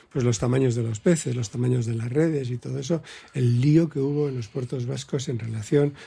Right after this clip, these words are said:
con, con el tipo de pesca que estábamos haciendo, ¿no? Y cómo nos sublevamos, pues, me declaro Ondarres y por lo tanto, eh, lo digo,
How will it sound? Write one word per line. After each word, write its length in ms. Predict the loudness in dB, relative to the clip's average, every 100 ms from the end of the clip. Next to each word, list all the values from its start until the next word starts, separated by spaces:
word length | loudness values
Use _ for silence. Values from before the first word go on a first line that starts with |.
| -20 -6
con, 640 | 0 2 2 0 -2 -4
con 240 | 0 2
el 160 | 2 2
tipo 260 | 2 6 4
de 120 | 4
pesca 320 | 2 0 -2
que 100 | -6
estábamos 500 | -4 -2 -2 -2 -2
haciendo, 460 | 2 4 4 2 -2
¿no? 160 | -6 -8 -16 -12
Y 80 | -6
cómo 320 | 0 2 4
nos 320 | 2 0 -4 -10
sublevamos, 1000 | -12 -2 0 2 0 0 2 4 2 -4 -10
pues, 180 | -10 -10 -10
me 480 | -10 -10 -8 -4 -2
declaro 360 | -2 0 2 2
Ondarres 400 | 4 4 2 0
y 40 |
por 140 | -4
lo 80 | -4
tanto, 220 | -2 -2 0 -2 -4 -14 -12 -12 0
eh, 300 | 2 4 2
lo 480 | 2 2 2 2 4
digo, 640 | 4 6 6 4 4 0